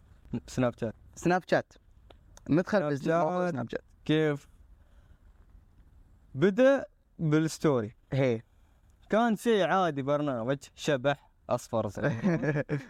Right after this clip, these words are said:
Speaker 1: ستوري، صور، صور، صور. إلا قصتك
Speaker 2: صور.
Speaker 1: اليومية.
Speaker 2: هي.
Speaker 1: المكتوب، ما-، مكتوب، مكتوب س-، ستورياتك اليومية.
Speaker 2: هي.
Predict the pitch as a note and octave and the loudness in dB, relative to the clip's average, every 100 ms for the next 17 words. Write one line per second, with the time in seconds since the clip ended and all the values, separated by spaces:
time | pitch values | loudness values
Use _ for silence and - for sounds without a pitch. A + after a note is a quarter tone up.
0 | - _ _ - - D3+ C3+ B2+ D#3+ F#3 | -20 _ _ -18 -2 0 2 0 0 -2
1 | - _ _ _ _ - E3 D3 B2 B2+ | -8 _ _ _ _ -2 0 2 0 -4
2 | D3+ - _ _ _ _ - D3+ C#3 B2+ | -4 -14 _ _ _ _ -4 0 0 0
3 | B2+ B2+ - _ - C#3+ C3 B2 B2 - | -2 -4 -10 _ -6 -4 -2 -4 -6 -2
4 | A3 C4 A#3 - G#3+ A3 B3+ - A3+ G#3+ | 0 2 0 -2 -2 0 -2 -4 -2 0
5 | G#3+ A#3 G#3+ B2+ A#2 - C3+ A#2+ - _ | 2 2 2 0 -4 -2 0 -2 -8 _
6 | E3 F#3+ F#3 - A3 G3+ F3+ D#3+ D#3 D3 | 0 0 0 0 2 2 0 2 2 2
7 | C#3 C3 B2+ B2 - - _ - - - | 0 -2 -2 -4 -8 -16 _ -20 -20 -20
8 | - - - _ _ - C3+ C#3 - G3+ | -20 -20 -20 _ _ -4 -2 -2 0 0
9 | B2+ - - C#3 - E3 A#2 A2+ A#2+ A#2 | 0 -8 -4 -4 2 0 0 -2 0 0
10 | A#2 - C3 A#2+ - C#3 C#3 D3+ C#3+ A2+ | -2 -2 -2 -2 -4 -4 0 0 0 -4
11 | A#2+ B2 B2+ B2+ A2 A#2 D#3 B2+ | -6 -4 -4 -4 -6 0 2 2